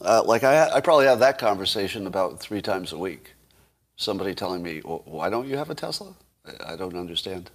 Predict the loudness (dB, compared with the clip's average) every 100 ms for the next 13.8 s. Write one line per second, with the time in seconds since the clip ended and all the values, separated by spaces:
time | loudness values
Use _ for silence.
0 | _ _ _ _ _ -14 -14 -12 -12 -12
1 | -10 -12 2 4 6 2 -4 -6 -2 0
2 | 0 0 2 2 0 0 0 0 -2 -8
3 | -10 _ _ _ _ _ _ _ -8 0
4 | 0 0 -2 -2 -4 -10 _ _ _ _
5 | _ -8 -6 -6 -6 -8 -6 -8 -10 _
6 | -8 -8 -10 -18 _ -20 -20 -20 -18 -4
7 | 4 8 10 8 8 6 2 -2 -8 -12
8 | -14 -16 -12 -12 -10 -14 _ -20 -18 -16
9 | -14 -14 -4 6 8 8 6 6 6 6
10 | 2 6 8 10 8 8 4 4 0 4
11 | 6 6 6 2 2 4 6 6 6 2
12 | 4 8 8 8 4 2 -2 2 4 6
13 | 6 4 2 4 6 4 2